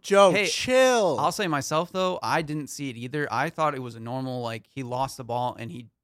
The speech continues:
Speaker 2: dribbled it with one hand and regained possession. And then on replay, you see he picked up a,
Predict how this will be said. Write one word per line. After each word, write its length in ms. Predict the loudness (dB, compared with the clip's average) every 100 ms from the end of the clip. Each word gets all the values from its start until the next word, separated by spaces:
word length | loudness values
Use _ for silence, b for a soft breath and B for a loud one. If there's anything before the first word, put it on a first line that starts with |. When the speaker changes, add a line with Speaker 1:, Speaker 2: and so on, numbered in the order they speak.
| _ _ _
Speaker 2:
dribbled 320 | -10 -8 -8
it 80 | -8
with 100 | -8
one 160 | -8 -6
hand 340 | -8 -8 -10
and 200 | -14 -20 _ _ _ -12
regained 420 | -6 -6 -6 -8
possession. 460 | -12 -10 -10 -10 -20 _ _ _ _ _ -8
And 100 | -4
then 120 | -2
on 160 | -2
replay, 320 | -4 -4 -4 -6
you 60 |
see 160 | -6 -8
he 60 | -10
picked 200 | -10 -10
up 120 | -8
a, 160 | -8